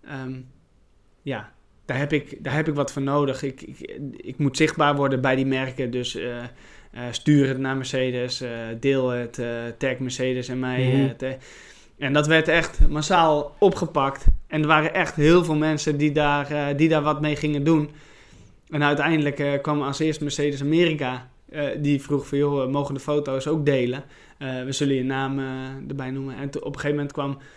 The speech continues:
Speaker 1: eh, Mercedes Duitsland ook. En die zei van, "Joh, eh, ja, ik, ja, eh, kom bij ons in de contentpool. Eh, want ja, m-, mocht er een keer een klus komen, willen we je graag, eh,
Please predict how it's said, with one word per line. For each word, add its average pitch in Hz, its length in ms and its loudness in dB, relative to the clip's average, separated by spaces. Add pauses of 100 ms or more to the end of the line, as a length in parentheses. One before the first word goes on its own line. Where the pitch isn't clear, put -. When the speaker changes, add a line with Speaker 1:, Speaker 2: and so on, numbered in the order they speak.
(420)
Speaker 1:
eh, 131 420 -10 (220)
Mercedes 139 460 0
Duitsland 139 600 2
ook. 151 260 -2
En 160 80 -12 (120)
die 139 80 -6
zei 135 180 -6
van, 143 120 -4
"Joh, 147 260 2
eh, 135 60 -8 (440)
ja, 127 260 -12
ik, - 140 -14 (380)
ja, 117 300 -6
eh, - 160 -12 (220)
kom 147 180 2
bij 143 100 2
ons 143 160 0
in 143 80 0
de 139 80 -2
contentpool. 147 720 0 (360)
Eh, 135 100 -14 (520)
want 139 360 -8
ja, 123 320 -6
m-, 139 220 -6
mocht 147 200 -4
er 156 60 -2
een 143 60 0
keer 151 140 -4
een 147 100 -4
klus 170 280 2
komen, 139 420 0
willen 147 200 0
we 147 60 0
je 151 200 0
graag, 160 440 -2
eh, 131 260 -6